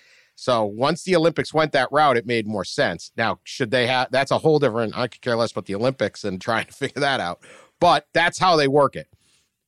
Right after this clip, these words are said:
But that's ide-, the ideal way is go make all your money somewhere else. I ain't paying you. You know, we just give you the platform, you get, you get paid. But they've never been able to quite get to that spot. And I think the inaction through the years is why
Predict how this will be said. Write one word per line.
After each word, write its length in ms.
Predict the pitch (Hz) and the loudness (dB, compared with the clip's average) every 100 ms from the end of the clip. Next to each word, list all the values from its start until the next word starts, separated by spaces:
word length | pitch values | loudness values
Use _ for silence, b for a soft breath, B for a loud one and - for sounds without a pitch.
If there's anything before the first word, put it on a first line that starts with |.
| _ - | _ -6
But 160 | 127 | -2
that's 240 | 156 156 175 | 0 0 0
ide-, 240 | 160 131 | 0 0
the 320 | 147 208 135 | -4 -2 0
ideal 440 | 156 165 156 180 156 | 2 0 0 0 4
way 260 | 156 175 | 4 4
is 140 | 135 107 | 2 0
go 120 | 147 | 0
make 220 | 190 226 | 2 4
all 160 | 214 214 | 4 4
your 80 | 202 | 4
money 240 | 202 208 | 4 2
somewhere 360 | - 196 185 175 | 2 2 6 4
else. 260 | 196 - | 4 0
I 200 | 90 123 | -2 0
ain't 120 | 185 | 0
paying 280 | - 117 113 | 0 -2 0
you. 120 | 120 127 _ _ _ _ _ _ _ _ _ _ _ _ _ - | -4 -6 _ _ _ _ _ _ _ _ _ _ _ _ _ -4
You 100 | 117 | 0
know, 220 | 123 139 151 | 0 -2 -4
we 120 | 147 | -2
just 140 | 175 | 0
give 160 | 139 160 | 0 2
you 60 | 156 | 0
the 60 | |
platform, 640 | 135 160 170 - 147 139 135 | 2 0 0 -2 -2 0 0
you 160 | 139 | -2
get, 160 | 131 - | -4 -6
you 120 | 131 | -4
get 180 | 127 113 | -2 0
paid. 360 | - 143 110 85 | 0 0 0 -4
But 120 | - | -6
they've 160 | 123 104 | -4 0
never 280 | 139 185 | 2 2
been 100 | 190 185 | 2 4
able 220 | 180 170 | 4 2
to 100 | - | -2
quite 380 | - 151 147 95 | -4 0 -2 -2
get 180 | 131 131 | -4 -2
to 100 | 127 | -4
that 200 | 117 - | -4 -4
spot. 420 | - 139 139 101 | -6 0 0 0
And 100 | 104 | -4
I 60 | 107 | -6
think 180 | 120 107 | -8 -10
the 160 | 117 - | -10 -2
inaction 580 | 196 175 120 - 135 117 | 0 2 0 -4 -8 -6
through 160 | 131 | -6
the 100 | 117 | -8
years 460 | 113 190 190 127 117 | -8 -2 0 0 -2
is 120 | 113 | -10
why 400 | 107 110 113 110 | -4 -2 0 -2